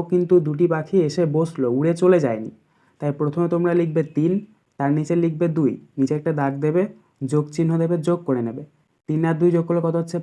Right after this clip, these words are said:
পাঁচ, তাহলে নিচে পাঁচ বসাবে। অতএব দিয়ে উত্তরটা লিখে নেবে, এখন গাছে মোট পাঁচটি পাখি হলো।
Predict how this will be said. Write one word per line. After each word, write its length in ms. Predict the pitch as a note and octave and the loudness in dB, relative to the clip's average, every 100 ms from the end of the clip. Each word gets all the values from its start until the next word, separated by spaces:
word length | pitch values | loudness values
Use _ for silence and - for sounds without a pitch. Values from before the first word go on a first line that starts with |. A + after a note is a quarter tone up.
| D3+ | -2
পাঁচ, 180 | D3 F#3 - | -2 -2 -6
তাহলে 180 | D3 D3 | -2 -2
নিচে 160 | C#3+ D#3 D3+ | 0 -2 0
পাঁচ 160 | D3+ D3+ | 0 0
বসাবে। 360 | D#3 D3 D3+ D#3 F#3+ _ _ _ _ _ - | -2 -2 -4 -4 -6 _ _ _ _ _ -4
অতএব 320 | C#3 C#3 E3 | -2 2 2
দিয়ে 120 | E3+ E3+ | 4 2
উত্তরটা 280 | D3+ E3 E3+ | 2 0 0
লিখে 220 | D#3+ D3 F3 | 0 0 0
নেবে, 200 | D3 C3+ F3 - _ _ | 0 -2 -4 -12 _ _
এখন 360 | - C3 - F#3 E3+ | -4 -4 0 0 2
গাছে 360 | C#3 C#3 - D#3 C3+ E3 _ _ | 0 -2 -4 -4 -2 -6 _ _
মোট 240 | D3 D3+ D#3 - | -2 -2 -2 -4
পাঁচটি 380 | D3 D3 - F3+ E3 | -2 -2 -2 -2 0
পাখি 300 | C#3+ - E3 D#3+ | -4 -4 -4 -2
হলো। 200 | D#3 | 0